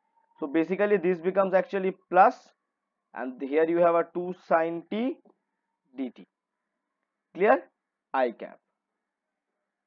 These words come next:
Minus, you have your F one as two y.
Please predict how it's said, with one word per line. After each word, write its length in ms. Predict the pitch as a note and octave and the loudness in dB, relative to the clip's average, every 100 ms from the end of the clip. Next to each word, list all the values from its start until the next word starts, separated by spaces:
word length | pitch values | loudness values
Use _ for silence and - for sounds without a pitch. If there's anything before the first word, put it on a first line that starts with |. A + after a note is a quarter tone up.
| _ _ _ _ _ _ | _ _ _ _ _ _
Minus, 520 | C3 E3 A3 G3 A#3 - _ _ _ _ _ _ _ _ _ | -2 2 4 2 0 -2 _ _ _ _ _ _ _ _ _
you 160 | D#3 G#3+ | -2 6
have 240 | A3+ A3+ | 10 10
your 160 | A#3 B3+ - | 8 0 0
F 260 | G#3 A#3 - | -2 -2 4
one 440 | A#3 F3 C#3 F#3 - _ _ _ _ _ _ | 8 8 6 -4 -18 _ _ _ _ _ _
as 360 | E3 E3+ A3 - - - | 4 6 6 4 -12 -8
two 240 | B3+ C4 | -2 2
y. 300 | G3+ D3 G#2+ | 8 8 6